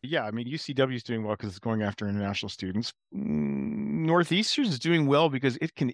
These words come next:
iterate master's level business programming really fast. And I think it's, my impression is it is eating the lunch of second tier business schools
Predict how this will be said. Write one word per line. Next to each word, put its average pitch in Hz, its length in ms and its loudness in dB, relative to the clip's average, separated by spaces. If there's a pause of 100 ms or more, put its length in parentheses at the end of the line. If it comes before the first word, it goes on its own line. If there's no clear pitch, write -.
iterate 127 840 0 (160)
master's 120 560 -2
level 117 220 2
business 120 360 -2
programming 104 540 -2
really 113 340 4
fast. 101 540 0
And 101 120 0
I 120 140 2 (320)
think 143 240 0
it's, - 280 -2
my 131 120 2
impression 151 540 0
is 123 180 0
it 120 100 -2
is 110 160 -6
eating 139 280 2
the 113 60 2
lunch 107 500 0
of 107 300 -4
second 113 480 -2
tier 110 260 -4
business 98 360 -6
schools 101 520 -8